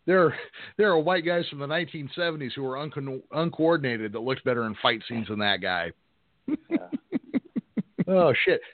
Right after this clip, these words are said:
Speaker 1: They found twenty-five fake Bruce Lees to make the Game of Death who were more believable than he was.
Speaker 2: Oh, my God.
Speaker 1: Yeah. I've
Speaker 2: Yeah,
Speaker 1: seen
Speaker 2: that's
Speaker 1: wrestling matches with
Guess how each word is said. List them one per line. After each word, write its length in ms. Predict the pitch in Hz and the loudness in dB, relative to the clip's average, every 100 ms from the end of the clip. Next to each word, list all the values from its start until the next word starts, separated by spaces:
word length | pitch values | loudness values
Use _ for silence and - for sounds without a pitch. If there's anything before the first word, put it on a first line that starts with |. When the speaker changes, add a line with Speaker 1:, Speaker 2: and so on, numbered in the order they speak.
| - | 0
Speaker 1:
They 100 | 202 | 0
found 280 | 220 190 151 | 2 0 0
twenty-five 520 | 202 226 196 202 185 - | 0 0 0 -2 -2 -2
fake 200 | 196 185 | -4 -2
Bruce 200 | 175 175 - | -4 -4 -4
Lees 240 | 180 170 | -4 -4
to 80 | 151 | -6
make 160 | 156 147 | -8 -8
the 60 | |
Game 240 | 131 156 147 | -6 -6 -6
of 120 | 127 | -4
Death 220 | 156 156 | -4 -4
who 80 | 139 | -4
were 120 | 127 | -6
more 160 | 123 127 | -4 -4
believable 600 | 113 117 120 117 101 107 | -4 -6 -6 -8 -10 -10
than 120 | 104 | -10
he 140 | 98 107 | -10 -10
was. 320 | 101 95 92 - _ _ _ _ _ _ _ _ _ _ _ _ _ _ _ _ | -10 -10 -12 -14 _ _ _ _ _ _ _ _ _ _ _ _ _ _ _ _
Speaker 2:
Oh, 100 | 131 | -8
my 140 | 107 90 | -8 -8
God. 360 | 92 101 98 98 - - - _ _ _ | -8 -6 -6 -10 -18 -20 -20 _ _ _
Speaker 1:
Yeah. 280 | 98 110 90 - - | -4 -2 -4 -8 -10
I've 300 | - 170 202 | 0 4 4
Speaker 2:
Yeah, 80 | 127 | 4
Speaker 1:
seen 80 | 190 175 | 6 6
Speaker 2:
that's 20 | 135 | 4
Speaker 1:
wrestling 560 | 123 147 - 135 127 | 4 2 2 -4 -2
matches 540 | 127 123 120 127 117 95 | 0 2 0 -2 -4 -4
with 160 | 113 | -6